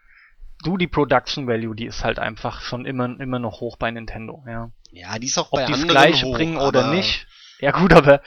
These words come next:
Speaker 1: aber ich finde, dass das
Speaker 2: Nee,
Speaker 1: dann
Speaker 2: nee,
Speaker 1: qualitativ
Speaker 2: nee.
Speaker 1: nicht das wird, was Nintendo noch bringt.
Speaker 2: Das liegt nicht an dem, an dem, an dem Gesamtvolumen der Produktion, sondern das liegt daran, dass Nintendo eine extrem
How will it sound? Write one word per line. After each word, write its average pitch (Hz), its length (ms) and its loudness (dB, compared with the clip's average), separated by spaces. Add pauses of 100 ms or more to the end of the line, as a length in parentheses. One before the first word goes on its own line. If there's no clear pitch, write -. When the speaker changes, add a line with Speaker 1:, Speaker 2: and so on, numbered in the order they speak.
(100)
Speaker 1:
aber 139 180 4
ich - 160 6
finde, 185 240 8
dass 143 240 0
das - 200 -8 (120)
Speaker 2:
Nee, 110 120 -2
Speaker 1:
dann 143 100 4
Speaker 2:
nee, 156 100 2
Speaker 1:
qualitativ 131 680 2
Speaker 2:
nee. 143 60 -4
Speaker 1:
nicht - 240 -2
das 170 200 0
wird, 160 240 0
was 135 200 0
Nintendo 127 360 -6
noch 107 160 -6
bringt. 113 240 -10
Speaker 2:
Das - 180 -6
liegt 165 260 -10
nicht - 280 -4
an 143 140 -4
dem, 139 180 -6
an 123 160 -8
dem, 120 180 -6
an 113 160 -10
dem 113 120 -8
Gesamtvolumen 131 880 -8
der 110 80 -6
Produktion, 117 760 -10
sondern 113 300 -6
das 110 200 -10
liegt 117 260 -10
daran, 117 320 -8
dass 117 180 -10
Nintendo 131 840 -8
eine 113 500 -6 (380)
extrem 135 1200 -8